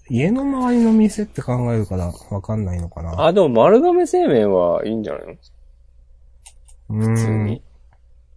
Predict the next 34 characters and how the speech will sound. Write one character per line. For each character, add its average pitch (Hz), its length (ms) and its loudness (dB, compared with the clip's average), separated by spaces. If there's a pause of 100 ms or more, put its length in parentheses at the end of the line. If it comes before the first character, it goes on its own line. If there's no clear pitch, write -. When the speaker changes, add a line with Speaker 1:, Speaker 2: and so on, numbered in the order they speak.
(200)
Speaker 1:
や、 113 100 -4
結 - 360 -6
構。 120 400 -2
Speaker 2:
知 113 140 -8
ら 113 100 -2
ん 110 120 -6
け 104 120 -2
ど。 85 180 -6 (1800)
Speaker 1:
い 147 40 -10
や、 156 280 -4
私 175 340 -2
は 320 200 2
丸 156 220 2
亀 208 180 4
製 226 140 0
麺 147 160 2
い 214 40 2
い 214 60 -4
と - 80 -2
思 120 200 0
う 107 40 0
ん 95 40 -2
す - 140 -8
よ。 - 160 -10 (400)
Speaker 2:
う 113 80 -6
ん。 87 120 -6
Speaker 1:
い 65 60 -14 (240)
や、 123 80 -4
散 160 280 2
々 175 320 4
な 127 140 2
ん 110 100 -2
か - 120 -20
香 - 140 -16